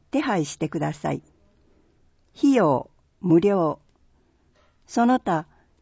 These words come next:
営利目的、政党その他の政治団体による政治活動や選挙運動、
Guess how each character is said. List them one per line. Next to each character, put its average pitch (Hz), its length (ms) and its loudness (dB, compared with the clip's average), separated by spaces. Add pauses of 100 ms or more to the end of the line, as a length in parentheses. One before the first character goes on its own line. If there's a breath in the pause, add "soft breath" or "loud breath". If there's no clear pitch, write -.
(180)
営 247 240 2
利 247 140 0
目 226 260 -2
的、 147 420 -6 (140)
政 247 400 -2
党 214 300 0
そ 220 180 -4
の - 140 0
他 202 120 -2
の 160 120 0
政 247 360 0
治 247 160 -4
団 220 280 0
体 165 180 0
に 151 140 4
よ 160 120 4
る 151 100 -2 (100)
政 233 340 0
治 233 140 -6
活 214 260 -6
動 151 220 -2
や 147 320 -4
選 240 320 0
挙 226 220 -2
運 196 260 2
動、 127 240 -6